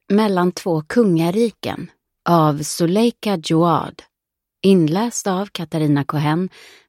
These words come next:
för Weyler. För Melissa Carroll och Max Ritvo, bläcket bakom allt. Och för alla andra som korsat floden för tidigt.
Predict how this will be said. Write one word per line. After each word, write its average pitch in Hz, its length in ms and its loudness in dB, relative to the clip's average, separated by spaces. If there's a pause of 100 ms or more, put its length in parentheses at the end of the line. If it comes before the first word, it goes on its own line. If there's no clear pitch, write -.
för 143 500 0 (100)
Weyler. 160 580 0 (3500)
För 214 500 -4 (120)
Melissa 196 500 -4
Carroll 160 600 -8 (180)
och 185 140 -2
Max 175 580 -6 (160)
Ritvo, - 560 -8 (500)
bläcket - 760 -6
bakom 151 300 -4
allt. - 460 -8 (800)
Och 190 180 -4
för 196 140 -2
alla 170 220 0
andra 160 400 -2
som 151 240 -6
korsat - 520 -8
floden 143 580 -6
för 165 160 -10
tidigt. - 560 -10